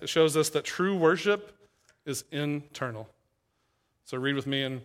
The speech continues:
verse forty-six and forty-seven. It says, "My soul magnifies the Lord, and my spirit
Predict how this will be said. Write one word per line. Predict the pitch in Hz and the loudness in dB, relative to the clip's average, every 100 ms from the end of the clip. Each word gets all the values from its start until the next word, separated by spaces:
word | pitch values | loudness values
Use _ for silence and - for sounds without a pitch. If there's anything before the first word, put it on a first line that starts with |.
| - | -10
verse | 131 139 | -4 -4
forty-six | - 143 139 - 139 - | 0 -2 0 0 -2 -2
and | 127 | -8
forty-seven. | - 135 127 131 131 131 | -4 -4 -2 -2 -2 -2
It | 123 - - - - - - _ _ _ _ | -8 -14 -20 -20 -18 -20 -20 _ _ _ _
says, | - 143 135 | 0 2 2
"My | 131 151 160 160 151 - | 2 4 6 4 0 -8
soul | - - 175 196 180 147 135 | -6 2 6 8 8 8 4
magnifies | 143 156 151 - 151 143 | 2 2 2 4 4 4
the | 139 | 0
Lord, | 139 147 135 | 2 2 2
and | 127 135 143 | -2 -4 0
my | 151 151 147 - | 2 2 -2 -4
spirit | - - - 180 170 135 - | -4 -2 6 8 8 4 0